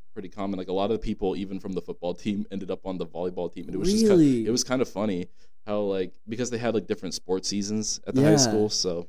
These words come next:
Speaker 1: that's just how that ended up being.
Speaker 2: At my school, it's completely different. We'd have the football season, and then in the off season, it would be basketball, and if that wasn't in season, it'd be wrestling.
Speaker 1: Yeah.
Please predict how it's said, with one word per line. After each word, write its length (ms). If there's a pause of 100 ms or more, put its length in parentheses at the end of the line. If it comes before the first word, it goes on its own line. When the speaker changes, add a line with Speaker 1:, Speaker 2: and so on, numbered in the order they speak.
Speaker 1:
that's 140
just 160
how 140
that 160
ended 280
up 140
being. 360 (200)
Speaker 2:
At 120
my 200
school, 180
it's 100
completely 380
different. 340
We'd 120
have 420
the 100
football 400
season, 520
and 120
then 120
in 100
the 80
off 240
season, 400
it 100
would 120
be 100
basketball, 880 (1000)
and 600
if 140 (420)
that 240
wasn't 280
in 80
season, 380
it'd 80
be 60
wrestling. 600
Speaker 1:
Yeah. 100